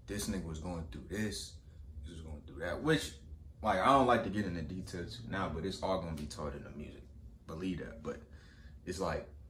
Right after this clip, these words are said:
"This nigga was going through this, this was, nigga was dealing with this, this nigga was right here, blah, blah, and now he doing this."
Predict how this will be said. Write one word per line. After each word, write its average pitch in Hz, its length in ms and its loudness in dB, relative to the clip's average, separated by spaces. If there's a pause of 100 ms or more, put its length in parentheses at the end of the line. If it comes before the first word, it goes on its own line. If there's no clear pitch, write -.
(120)
"This 123 200 4
nigga 113 120 4
was 101 120 0
going 90 220 -2
through 71 200 -8
this, 120 480 2 (280)
this 110 160 -4
was, 104 100 0
nigga 98 200 -2
was 82 120 -6
dealing 92 280 -4
with - 160 -12
this, 131 540 0 (560)
this 156 140 0
nigga 143 200 4
was 113 160 2
right 156 200 4
here, 156 320 2
blah, 190 340 4
blah, 160 420 8 (680)
and 143 100 4
now 165 100 8
he 151 160 6
doing 143 320 4
this." - 420 2